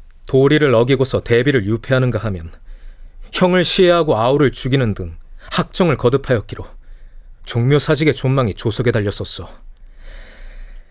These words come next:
이에 과인은 위로 대비의 하교를 받들고 아래로 신하들의 강권에 못 이겨서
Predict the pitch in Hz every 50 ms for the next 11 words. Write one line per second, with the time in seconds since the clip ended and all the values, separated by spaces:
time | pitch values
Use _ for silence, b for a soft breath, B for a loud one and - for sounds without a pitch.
0 | b b 170 185 175 147 - 143 147 151 165 160 151 113 101 98 - B B B
1 | B B B - - - - - - - 135 147 160 170 156 120 - 123 123 131
2 | 135 160 156 143 123 151 139 156 143 135 - 120 107 - - 95 85 - 95 92
3 | - - - - - b b b b b b b b 107 117 131 131 120 104 -
4 | - 147 139 135 135 143 117 98 - - 107 110 113 127 135 131 110 98 101 107
5 | 113 113 113 98 - - 98 -